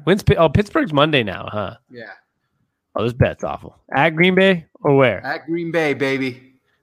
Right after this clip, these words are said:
Speaker 1: Okay. I'm going to personally make a bet with George on this show.
Speaker 2: Oh, okay.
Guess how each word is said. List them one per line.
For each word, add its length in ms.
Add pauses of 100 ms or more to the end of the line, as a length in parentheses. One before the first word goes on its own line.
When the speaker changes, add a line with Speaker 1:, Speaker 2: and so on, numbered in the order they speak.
Speaker 1:
Okay. 240 (1120)
I'm 280
going 360
to 340 (240)
personally 640 (300)
make 240
a 60
bet 240
with 100
George 300
on 160
this 100
show. 160 (640)
Speaker 2:
Oh, 520
okay. 300